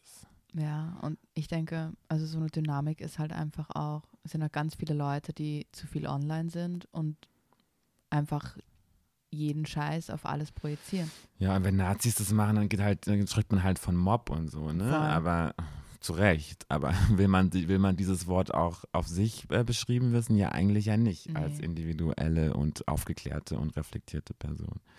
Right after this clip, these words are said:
Speaker 2: Ja,
Speaker 1: Ähm,
Speaker 2: aber
Speaker 1: okay, vielleicht kriegen wir jetzt auch einen Shitstorm. Kann uns vielleicht nicht
Speaker 2: Why
Speaker 1: schaden.
Speaker 2: not?
Speaker 1: <laughs>
Speaker 2: Das würde uns ein bisschen humblen.
Speaker 1: Und ein bisschen Aufmerksamkeit
Speaker 2: <laughs>
Speaker 1: bringen.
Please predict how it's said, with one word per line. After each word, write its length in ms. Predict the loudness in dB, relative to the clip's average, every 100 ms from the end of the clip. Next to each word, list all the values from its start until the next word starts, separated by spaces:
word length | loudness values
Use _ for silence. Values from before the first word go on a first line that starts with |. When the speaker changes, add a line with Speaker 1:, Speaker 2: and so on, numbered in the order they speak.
| -20 -20 -20 -8
Speaker 2:
Ja, 560 | -6 -4 -2 -2 -2 -2
Speaker 1:
Ähm, 100 | -2
Speaker 2:
aber 200 | -4 -6 -10 -14 _
Speaker 1:
okay, 200 | -8 -6
vielleicht 200 | -4 -4
kriegen 140 | -4 -2
wir 80 | -2
jetzt 140 | -4
auch 80 | -10
einen 80 | -10
Shitstorm. 560 | -10 -18 -10 -8 -8 -10 -20 _ _ _ _ _ _ _ _ _ -20
Kann 180 | -8 -2
uns 180 | -2 -2
vielleicht 280 | -2 -2 -2
nicht 140 | -6
Speaker 2:
Why 60 | -2
Speaker 1:
schaden. 240 | 0 2
Speaker 2:
not? 280 | 0 -2 -6 -12 -20 _ 2
Speaker 1:
<laughs> 100 | 6 6 2 -4 -8
Speaker 2:
Das 80 | -4
würde 220 | -2 -2
uns 160 | -2 -2
ein 80 |
bisschen 400 | -2 -4 -6 -6
humblen. 520 | -4 -4 -2 -2 -4 -6 -4 -2 -2 -2
Speaker 1:
Und 40 | -4
ein 60 |
bisschen 200 | -2 0
Aufmerksamkeit 760 | 2 2 2 0 -2 -4 -4 -6
Speaker 2:
<laughs> 140 | -2
Speaker 1:
bringen. 200 | 0 0